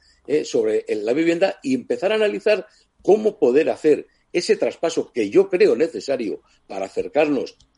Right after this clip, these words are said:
a nuestros países, a otros países de nuestro entorno, para hacer esa transición de, eh, eh, la propiedad al alquiler, hacerla de una forma progresiva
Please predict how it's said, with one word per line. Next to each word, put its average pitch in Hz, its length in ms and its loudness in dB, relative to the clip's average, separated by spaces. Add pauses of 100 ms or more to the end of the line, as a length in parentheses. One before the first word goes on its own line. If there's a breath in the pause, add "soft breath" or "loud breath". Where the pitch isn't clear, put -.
(100)
a 92 80 -12
nuestros 95 300 -10
países, 120 500 -6 (160 soft breath)
a - 60 -4
otros 139 200 -2
países 131 280 -4
de 104 60 -4
nuestro 123 220 -4
entorno, 131 380 -8 (260 soft breath)
para 196 160 -8
hacer 165 160 -4
esa 185 180 -4
transición 139 640 -4 (280)
de, 117 380 -2
eh, 107 260 -4
eh, 110 220 -6 (280)
la 123 260 -2
propiedad 120 540 0 (100)
al 113 140 -2
alquiler, 110 480 -2 (360 soft breath)
hacerla 175 600 -2
de 127 80 0
una 185 140 -2
forma 151 340 -4
progresiva 95 720 -6